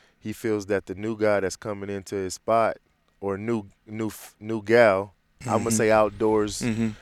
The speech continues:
Speaker 1: outdoorsman. I don't wanna
Speaker 2: Mm-hmm.
Speaker 1: stereotype it, but, um, outdoorsman or outdoorswoman,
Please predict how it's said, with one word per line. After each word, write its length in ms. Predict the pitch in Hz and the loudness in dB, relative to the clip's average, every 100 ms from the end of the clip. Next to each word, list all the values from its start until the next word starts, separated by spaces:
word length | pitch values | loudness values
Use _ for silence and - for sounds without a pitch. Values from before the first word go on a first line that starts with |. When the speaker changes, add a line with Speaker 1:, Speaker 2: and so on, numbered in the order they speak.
| - | -4
Speaker 1:
outdoorsman. 640 | 107 107 117 110 95 95 | -2 0 2 2 0 -6
I 100 | 95 | -4
don't 160 | 101 98 | -4 -2
wanna 180 | 117 - | -2 -2
Speaker 2:
Mm-hmm. 120 | 110 | -4
Speaker 1:
stereotype 800 | 104 - 113 101 90 - 90 - | -4 -4 -2 -2 -4 -6 -8 -8
it, 100 | 95 - - - - | -14 -14 -20 -20 -20
but, 220 | 92 104 101 | -2 0 2
um, 300 | 98 92 92 | 0 -2 -2
outdoorsman 840 | 110 104 101 104 101 95 104 104 | 0 0 0 0 0 -2 -6 -6
or 100 | 98 | -6
outdoorswoman, 960 | 87 98 90 95 90 92 104 101 92 90 | -4 -4 -2 -4 -6 -6 -6 -6 -8 -12